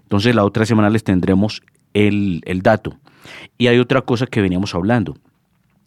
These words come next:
hablando de Ecopetrol, es importante decirle al presidente y a la junta directiva que cuiden la gallina de los huevos de oro de Colombia. Esta empresa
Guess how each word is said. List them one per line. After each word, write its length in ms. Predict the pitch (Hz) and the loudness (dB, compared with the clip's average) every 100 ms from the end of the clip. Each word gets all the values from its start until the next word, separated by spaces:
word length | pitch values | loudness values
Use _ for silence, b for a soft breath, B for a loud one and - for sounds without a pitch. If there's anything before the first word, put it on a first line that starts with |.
| - | -18
hablando 360 | - 95 90 92 | -4 -2 0 0
de 60 | 101 | 0
Ecopetrol, 680 | 110 101 90 92 92 107 - b b b b | 0 -4 -2 -2 -2 -4 -14 b b b b
es 140 | - - | -8 -4
importante 540 | 110 104 101 95 104 | -2 -2 0 0 0
decirle 220 | 92 92 | 0 0
al 80 | 98 | -4
presidente 560 | - 92 82 85 101 101 | -2 -6 -4 -2 -2 0
y 40 | |
a 40 | 82 | -2
la 60 | |
junta 240 | 95 82 98 | -4 -4 -2
directiva 460 | 95 - 95 98 | -4 -2 -2 -2
que 160 | - - | -6 -16
cuiden 500 | - 113 110 120 127 _ _ _ _ _ _ _ _ | 0 2 2 0 -6 _ _ _ _ _ _ _ _
la 100 | 95 | -6
gallina 300 | 87 85 85 | -4 -4 -4
de 40 | 101 | -4
los 160 | 95 | -4
huevos 300 | 90 90 95 | -2 -2 -2
de 80 | 104 | -2
oro 240 | 92 95 98 | -4 -6 -10
de 80 | 87 | -14
Colombia. 560 | 90 82 95 92 78 - | -10 -6 -4 -4 -8 -12
Esta 300 | - - 101 | -12 -6 -6
empresa 580 | 95 - 98 120 127 | -4 -2 -2 -2 -6